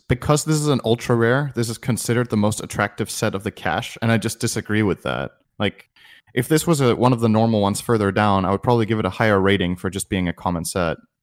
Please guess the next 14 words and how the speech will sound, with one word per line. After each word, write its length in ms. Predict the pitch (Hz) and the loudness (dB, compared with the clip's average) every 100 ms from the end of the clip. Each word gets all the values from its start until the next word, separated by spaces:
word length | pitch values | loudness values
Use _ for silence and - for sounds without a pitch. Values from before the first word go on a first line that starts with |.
| _ | _
to 80 | - | -8
get 140 | 95 | -8
from 100 | - | -6
the 80 | 71 | -12
chest. 280 | - 82 - | -10 -12 -8
But 100 | 101 | -10
for, 140 | - | -8
for 240 | 117 - 113 | -10 -6 -4
the 80 | 110 | -2
fact 300 | 123 135 - | -2 -2 -2
that 120 | 113 | -2
this 160 | 117 | -2
is 100 | 117 | -2
something 520 | - 113 117 120 131 | -2 -2 0 -2 -2